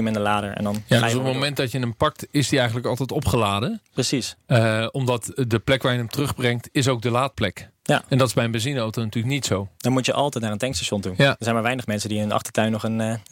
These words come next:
Speaker 2: ben
Speaker 1: benzinepomp
Speaker 2: zelf,
Speaker 1: hebben staan.
Speaker 2: eh, bedenk ik me nu, een jaar of tien geleden was ik gebruiker van Connect Car. Ja, en af en toe moest je dan tanken. En, eh, ja, dat is niet zo heel erg. Maar op zichzelf heb je daar dan niet zoveel zin in. Ik begrijp het
Speaker 1: Ja.
Speaker 2: wel.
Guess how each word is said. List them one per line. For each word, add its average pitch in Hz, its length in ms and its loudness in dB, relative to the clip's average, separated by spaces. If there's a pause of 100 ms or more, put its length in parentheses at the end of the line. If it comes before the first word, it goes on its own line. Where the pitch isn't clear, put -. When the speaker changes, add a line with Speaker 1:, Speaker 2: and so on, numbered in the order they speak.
(100)
Speaker 2:
ben 160 80 -2
Speaker 1:
benzinepomp 170 200 0
Speaker 2:
zelf, 196 240 -2
Speaker 1:
hebben 107 200 -6
staan. 101 300 -8
Speaker 2:
eh, 143 680 -2
bedenk 135 260 0
ik - 80 -20
me 131 60 4
nu, 123 80 2
een 131 140 -2
jaar 135 160 2
of 123 80 -4
tien 131 200 -2
geleden 127 280 0
was 120 100 -2
ik - 100 -10
gebruiker 127 360 2
van 123 100 -2
Connect 135 280 -2
Car. 127 300 0 (180)
Ja, 143 160 4
en 127 80 2
af 147 100 2
en - 60 -4
toe 143 100 2
moest 131 160 0
je - 60 -2
dan 104 120 0
tanken. 170 340 -2 (680)
En, 123 280 4
eh, 113 120 4
ja, 107 140 4
dat 95 100 -2
is 107 80 -8
niet 98 140 0
zo 101 80 0
heel 107 240 0
erg. 117 400 0
Maar 117 100 4
op 113 80 0
zichzelf 202 400 2
heb 131 100 -2
je 120 60 -4
daar 101 280 -2
dan 117 160 2
niet 117 120 -2
zoveel 135 180 -4
zin 143 120 0
in. 151 60 -4
Ik 202 60 -4
begrijp 247 240 0
het 156 100 -2
Speaker 1:
Ja. 127 40 -2
Speaker 2:
wel. 117 120 -4